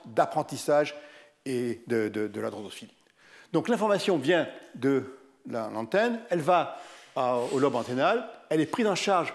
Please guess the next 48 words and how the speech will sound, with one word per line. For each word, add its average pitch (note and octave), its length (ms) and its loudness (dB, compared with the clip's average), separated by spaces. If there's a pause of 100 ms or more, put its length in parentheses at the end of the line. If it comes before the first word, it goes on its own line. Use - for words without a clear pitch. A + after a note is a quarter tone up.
par C#3+ 140 0
ces C3 320 -2 (160)
projection B2+ 380 0
neurons A#2 360 -4 (380)
et G3 60 -2
elle F3+ 140 4
va E3 380 0 (200)
projeter D#3 720 0
au D3+ 80 -2
niveau C#3+ 420 0 (160)
de C3 160 -2
ce C3 180 -6
mushroom A#2+ 360 -4
body. G#2+ 340 -8 (480)
Et E3+ 200 0
c'est F3+ 160 -4
un G#3+ 60 2
petit G3+ 140 -6
peu E3+ 140 -2
fou, - 180 -8
c'est A3+ 140 -6
pas G#3 160 0
bien G#3 160 -2
précis, - 280 -6
parce G#3+ 160 -8
qu'en D#3 140 -6
fait, A3 200 -4
elle - 60 -6
ne C#3+ 60 -2
va C#3 80 -2
pas G3+ 140 -4
se G3+ 100 -4
projeter C#3+ 480 -4
à C3+ 120 -8
une E3+ 120 0
partie E3+ 340 -8 (160)
précise - 480 -6 (340)
du B2 60 -6
mushroom A#2+ 280 -4
body, G3 140 -4
elle F3 60 0
va E3+ 60 -2
ensuite F3 260 -4
se - 100 -8
répartir C#3 600 -6 (380)
de C#3 80 -6
façon C#3 240 -6
globale D3 440 0